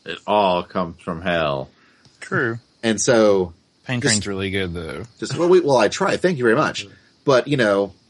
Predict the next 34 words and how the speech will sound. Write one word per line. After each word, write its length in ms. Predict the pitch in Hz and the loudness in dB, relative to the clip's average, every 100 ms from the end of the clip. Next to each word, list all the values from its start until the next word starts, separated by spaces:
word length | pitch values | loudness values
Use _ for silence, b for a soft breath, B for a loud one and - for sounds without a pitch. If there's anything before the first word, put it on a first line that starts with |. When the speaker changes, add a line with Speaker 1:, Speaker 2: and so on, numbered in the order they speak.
| _ _ _ | _ _ _
Speaker 3:
seeing 320 | - 190 175 | 2 4 4
a 60 | 143 | 2
lot 160 | 147 | 2
of 40 | 127 | 4
those, 240 | 110 - - | 2 -2 -10
those 340 | 123 135 113 | 0 2 2
Doom 200 | 143 165 | 2 0
clips 300 | 143 127 - | 2 -2 0
were 80 | 127 | 2
also 240 | 127 131 | 2 2
old 380 | 120 120 104 98 _ _ _ _ _ - | 2 2 2 -2 _ _ _ _ _ -2
Hell 200 | 165 165 | 0 0
clips 560 | - 95 71 - - - _ _ b b b b b | 0 -4 -4 -8 -10 -14 _ _ b b b b b
that, 240 | 123 101 | 0 0
you 100 | 113 | 0
know, 120 | 104 95 | 0 2
Daryl 340 | 147 151 123 | 4 4 4
would 140 | 107 | 2
regurgitate 520 | 98 101 110 - 107 92 | -2 -2 -2 -2 -4 -2
'cause, 140 | 92 - _ | -6 -10 _
you 120 | 117 | -2
know, 80 | 98 | 0
Dave 180 | 107 98 | 0 0
Merrill's 240 | 95 82 | 0 0
bored 200 | 127 127 | 2 2
with 100 | 104 | 0
them. 240 | 87 - - _ _ _ _ b b b b b | -6 -12 -18 _ _ _ _ b b b b b
And 300 | 113 110 110 | 0 2 4
it 80 | 123 | 4
was 160 | 135 127 | 4 4
just 200 | 139 127 | 0 2
a 60 | |
really 240 | 120 117 113 | 2 4 2
neat, 260 | 104 98 | 0 -4